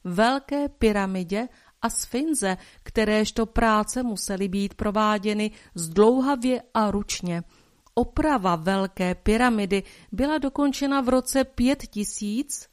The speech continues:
pět set šedesát šest let před naším letopočtem a stala se opět centrem náboženského života, i když jako teleportační stanice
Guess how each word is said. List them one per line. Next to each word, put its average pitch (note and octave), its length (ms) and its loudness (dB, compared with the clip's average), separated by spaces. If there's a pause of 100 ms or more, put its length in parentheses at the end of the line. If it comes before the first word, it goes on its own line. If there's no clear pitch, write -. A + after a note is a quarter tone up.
pět A#3 300 4
set B3+ 260 0
šedesát G3+ 680 -4
šest - 380 -6
let A3 300 -2 (260)
před G3 220 -2
naším G#3+ 460 -2
letopočtem A#3 800 0 (320)
a G#3+ 80 -2
stala A#3 400 0
se A#3 180 -2
opět B3+ 680 -2
centrem G#3 540 -4
náboženského F#3 960 -4
života, A3 540 -2 (380)
i B3+ 80 2
když C4 320 2
jako G#3 340 -2
teleportační G3+ 1040 -2
stanice A#3 720 -2